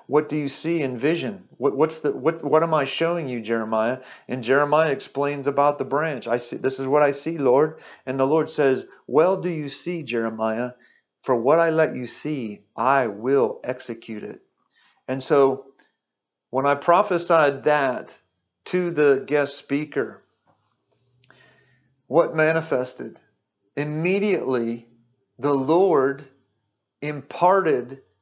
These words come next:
to this man the ability to minister prophetically to the people, okay? And he starts to contrast Leah versus Rachel, um, and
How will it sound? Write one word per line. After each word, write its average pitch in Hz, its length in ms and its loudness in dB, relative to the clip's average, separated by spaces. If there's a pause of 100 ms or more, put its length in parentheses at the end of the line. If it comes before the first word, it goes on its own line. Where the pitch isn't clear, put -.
to 190 260 -2
this 165 340 0
man 143 800 -4
the 135 160 2
ability 135 960 0 (400)
to 151 160 -6
minister 156 600 0
prophetically 139 1080 0 (600)
to 180 160 0
the 147 120 -2
people, 170 560 -6 (520)
okay? 151 520 0 (420)
And 139 100 -4
he 196 140 0
starts 180 380 2
to 156 100 -4
contrast 165 720 0
Leah 180 380 0
versus 143 500 -2
Rachel, 127 800 -2 (560)
um, 127 540 0 (440)
and 139 460 -4